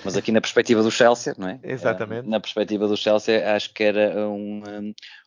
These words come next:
Speaker 1: um, claramente um quatro, hum, e não digo cinco, porque acho que o Chelsea também tem lá muitos bons jogadores, eh, não consegue aproveitá-los e, portanto, quatro.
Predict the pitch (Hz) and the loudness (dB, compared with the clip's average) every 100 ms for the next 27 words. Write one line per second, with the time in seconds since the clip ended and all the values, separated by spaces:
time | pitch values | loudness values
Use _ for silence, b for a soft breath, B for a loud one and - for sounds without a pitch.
0 | - 104 104 113 107 107 101 110 - 104 | -10 -6 -4 2 2 2 -2 -6 2 2
1 | 107 - - _ - 101 104 101 101 107 | 2 -2 -14 _ -4 0 0 -2 -6 -4
2 | 107 101 98 - 104 95 - - 85 82 | -4 -4 -4 -6 -8 -10 -14 -14 -8 -6
3 | 82 - 76 82 - - 85 87 85 87 | -6 -8 -8 -8 -6 -8 -8 -8 -6 -6
4 | 92 85 87 90 101 101 110 - 82 78 | -6 -8 -10 -2 0 0 -2 -6 -12 -14
5 | 82 90 87 - 95 98 98 95 92 92 | -14 -12 -8 -4 0 0 0 -2 0 0
6 | 90 - 80 - 78 - | -2 -12 -16 -6 -6 -6